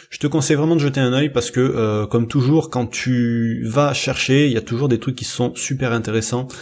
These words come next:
euh, sur ce genre de site-là. Alors tu as aussi une partie prédiction ici que je te recommande pas forcément de suivre. Euh, c'est vraiment pas pour ça que je t'ai présenté le site, c'est vraiment pour la partie stats. Donc, euh, essaie de l'utiliser vraiment pour ça.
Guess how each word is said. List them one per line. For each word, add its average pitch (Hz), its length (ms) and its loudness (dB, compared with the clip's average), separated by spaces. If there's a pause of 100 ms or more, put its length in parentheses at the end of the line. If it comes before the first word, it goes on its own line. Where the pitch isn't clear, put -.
(360)
euh, 104 340 2 (140)
sur - 180 -4
ce 135 140 2
genre 117 160 0
de 117 80 4
site-là. - 540 -2 (1160)
Alors 123 180 2
tu 143 200 2
as - 180 2
aussi 160 260 0
une 135 160 2
partie 127 300 -2
prédiction 131 680 -2
ici - 360 -2 (380)
que 127 100 2
je - 80 0
te 139 60 -2
recommande 123 400 2
pas 127 80 2
forcément 120 520 -2
de 110 200 0
suivre. 139 500 0
Euh, 107 340 0
c'est 110 160 -2
vraiment 127 220 0
pas 131 120 4
pour - 280 -2
ça 135 180 2
que - 60 -6
je - 60 -12
t'ai 120 80 0
présenté 107 320 0
le 92 80 -4
site, 131 200 0
c'est 101 100 -6
vraiment 107 200 -2
pour 151 220 0
la 131 80 2
partie - 260 -4
stats. - 340 -2 (500)
Donc, 120 260 2
euh, 113 160 4
essaie 120 180 0
de 123 60 0
l'utiliser 117 420 0
vraiment 110 280 -2
pour 104 140 -6
ça. - 260 -6